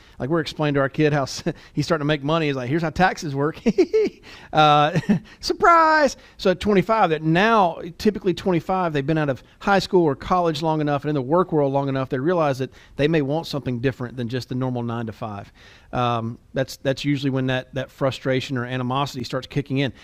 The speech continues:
At age forty-five, you're starting to talk to people who, man, you know, you wake up and your shoulder hurts. You're like, "How's my shoulder hurt? I literally didn't do anything to it for the last week. Why is my shoulder hurt this morning?" So when you start getting forty-five and older, they're starting to kinda go,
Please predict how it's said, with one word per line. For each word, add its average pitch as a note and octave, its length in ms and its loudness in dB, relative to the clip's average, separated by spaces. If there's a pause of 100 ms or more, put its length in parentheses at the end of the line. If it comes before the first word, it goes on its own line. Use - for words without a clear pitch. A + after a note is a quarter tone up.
(140)
At D#3+ 120 4
age F3+ 200 4
forty-five, F3 560 0
you're C3 100 -2
starting D3+ 280 0
to - 40 -8
talk E3 200 2
to D3+ 60 -6
people E3+ 260 2
who, D3+ 220 4 (240)
man, F#3 200 0
you C#3+ 80 0
know, C#3+ 40 -4
you D#3+ 160 2
wake D3+ 300 2
up A3 180 6
and D#3 80 0
your D3+ 100 2
shoulder A#3 360 0
hurts. A#2 280 -4
You're D#3 80 -4
like, C#3+ 140 -4
"How's G3 320 -4
my G#3+ 120 -2
shoulder A#3 420 -2
hurt? A#2+ 260 -4
I E3 120 -2
literally G#3 420 2
didn't F#3 300 0
do F3 180 -2
anything G3 400 0
to G3+ 160 0
it F3 100 -4
for D#3+ 100 -8
the D3+ 60 -2
last D#3 260 -4
week. E3+ 280 -6
Why D3+ 120 -2
is D#3+ 60 -2
my E3 100 -4
shoulder G3 300 -4
hurt D3 160 -6
this A#2+ 160 -10
morning?" A2 220 -6 (400)
So E3+ 220 4
when E3 140 0
you E3 60 4
start G3 260 2
getting F#3 300 4 (240)
forty-five F#3+ 580 2
and E3 80 2
older, A3 260 6
they're D#3+ 80 0
starting D#3+ 300 -4
to D#3+ 60 -2
kinda D#3 160 0
go, D3+ 220 -2